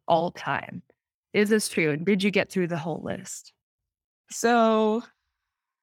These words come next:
Speaker 2: here's the thing. I like to bite off a lot more than I can chew. I thought,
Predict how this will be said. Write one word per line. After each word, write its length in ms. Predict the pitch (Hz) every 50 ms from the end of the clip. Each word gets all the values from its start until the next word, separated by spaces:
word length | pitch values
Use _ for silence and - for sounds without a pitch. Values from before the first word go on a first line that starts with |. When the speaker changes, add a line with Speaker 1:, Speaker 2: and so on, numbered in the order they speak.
| _ _ _ -
Speaker 2:
here's 260 | 277 285 285 277 -
the 120 | 202 208
thing. 400 | - - 127 135 120 - - - _ _ _ _ _ _ _ _ - - _ _ _ _ _ _ _ _ -
I 360 | 185 233 285 330 339 339 339
like 300 | 320 285 254 247 233 -
to 120 | - 240
bite 340 | 185 - 170 156 160 165 165
off 260 | 170 165 156 151 170 170 _ _ _ _ _ _ _ -
a 160 | 165 151 156
lot 440 | 156 160 165 170 170 165 165 - -
more 240 | 143 151 147 135 135
than 160 | 127 139 131
I 140 | 120 131 151
can 240 | - - - - 135
chew. 280 | - - - - - - - 208 - - - - _ _ _ _ _ _ _ _ _ _ _ _ _ -
I 840 | 185 190 190 196 202 214 214 220 220 226 220 226 233 233 233 247 240 - _
thought, 420 | - 220 139 175 180 190 190 -